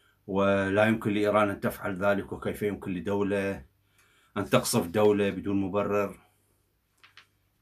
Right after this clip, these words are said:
آه، هذا الذين لا يعرفون طبيعة التغول الإيراني في العراق، ولا يستمعون إلى منطق العقل،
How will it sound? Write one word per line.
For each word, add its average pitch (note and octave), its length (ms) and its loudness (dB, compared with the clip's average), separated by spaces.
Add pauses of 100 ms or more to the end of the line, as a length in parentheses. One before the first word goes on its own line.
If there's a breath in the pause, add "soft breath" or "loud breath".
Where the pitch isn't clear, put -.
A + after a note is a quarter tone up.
(100)
آه، E2+ 360 -18 (720 soft breath)
هذا A#2 260 6
الذين A2 440 2
لا G#2+ 140 0
يعرفون G2+ 760 -2 (1300 soft breath)
طبيعة G#2+ 380 4
التغول G#2 500 -2
الإيراني F#2+ 440 -2
في E2 120 -14
العراق، E2 540 -8
ولا A2+ 220 2
يستمعون G2+ 720 -2 (760)
إلى G2+ 480 2
منطق A2 420 0
العقل، G2+ 520 2